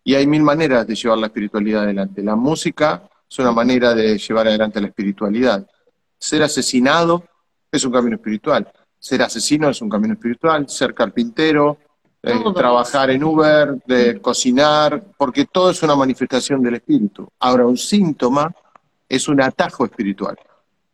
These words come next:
Speaker 1: Porque el síntoma tiene un código tan perfecto que fue el resultado de toda la historia que no te dice, bueno, anda a buscar, anda y, y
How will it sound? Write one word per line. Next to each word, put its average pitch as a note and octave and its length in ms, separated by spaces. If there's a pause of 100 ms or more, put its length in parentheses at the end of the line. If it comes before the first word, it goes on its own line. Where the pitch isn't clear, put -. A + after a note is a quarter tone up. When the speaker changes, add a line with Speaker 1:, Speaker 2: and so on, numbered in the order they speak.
(320)
Speaker 1:
Porque B2 120
el B2 60
síntoma C#3 320
tiene C#3 180
un C3 140
código D3 500
tan D#3 260
perfecto D3+ 880
que A2 160
fue C#3+ 160
el B2+ 80
resultado C3 600
de B2 80
toda D3+ 180
la C#3+ 80
historia E3+ 460
que C3 120
no C#3 120
te D#3 100
dice, D#3+ 240
bueno, D3+ 400
anda C3+ 160
a C#3 40
buscar, D3 560
anda C3 260
y, C#3+ 60
y B2+ 260